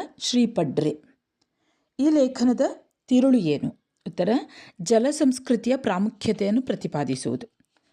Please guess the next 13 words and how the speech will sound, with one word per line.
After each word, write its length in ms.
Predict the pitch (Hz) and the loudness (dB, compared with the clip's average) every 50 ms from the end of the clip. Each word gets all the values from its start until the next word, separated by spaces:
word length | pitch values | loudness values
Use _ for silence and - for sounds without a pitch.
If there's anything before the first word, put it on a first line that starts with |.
| _ _ - | _ _ -6
ಮೂರನೇ 220 | 180 175 160 151 | -4 -2 0 -2
ಪ್ರಶ್ನೆ, 440 | 143 156 160 - - 220 254 - - - - - - - 220 | -2 -2 -4 -4 -2 -2 -2 -2 -4 -8 -20 -20 -6 0 4
ನಾಂಡುವಾಲಿ 760 | 220 233 233 254 262 294 330 311 294 285 240 233 233 240 233 | 4 6 6 6 4 4 2 2 0 0 0 0 0 0 -2
ನದಿ 400 | 214 196 185 175 208 - - - - | -2 -2 -2 -2 -2 -4 -4 -2 0
ಎಲ್ಲಿದೆ? 580 | 190 190 165 151 - - - - - _ _ _ _ _ - | 0 0 0 0 -2 -2 -4 -4 -6 _ _ _ _ _ -12
ಉತ್ತರ 220 | 175 165 185 190 226 247 | -4 -2 0 2 2 2
ನಾಂಡುವಾಲಿ 640 | 240 185 151 165 180 180 175 175 165 165 165 156 | 0 0 -2 -2 -2 -2 -2 0 0 0 0 0
ನದಿ 380 | 165 170 185 190 247 294 - - - - - - - | 0 0 0 0 0 -2 -2 -6 -16 -20 -16 -6 -2
ರಾಜಸ್ಥಾನದ 720 | 185 180 170 165 196 180 - - - - 196 202 202 185 240 254 302 302 - - _ - | 0 0 2 0 -2 -4 -4 -8 -6 -2 0 0 2 2 2 0 0 -2 -6 -14 _ -6
ಆಲ್ವಾರ್ 520 | 185 180 180 180 175 180 196 196 208 220 214 - - | -4 -2 -2 -2 -2 -2 -2 -2 -2 -4 -4 -6 -8
ಜಿಲ್ಲೆಯ 400 | 160 147 170 160 160 165 175 196 269 302 - - _ _ _ - | -4 -2 0 0 2 2 2 2 0 0 -4 -8 _ _ _ -6
ರಾಜ್‌ಗಢ್ 640 | 180 190 185 185 160 160 143 165 160 156 147 - 151 - _ _ _ _ - | -2 -2 0 0 -2 -2 -2 -2 -2 -2 -4 -8 -12 -12 _ _ _ _ -8
ಜಿಲ್ಲೆನ-, 480 | 156 151 151 139 135 127 127 131 131 | -4 -2 0 0 2 0 0 0 -2